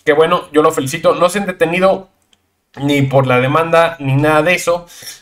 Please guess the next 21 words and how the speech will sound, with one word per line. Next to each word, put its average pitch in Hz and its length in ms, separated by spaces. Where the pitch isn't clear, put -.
Ahora, 151 320
antes 165 200
de 180 120
que 156 80
te 151 80
emociones 185 520
de 170 120
que 170 80
esto 180 240
puede 175 160
hacer 175 200
que 180 100
se 170 100
dispare 160 320
el 165 60
precio 165 220
de 156 60
X 156 160
R 160 200
P, 175 340
RippleNet 262 640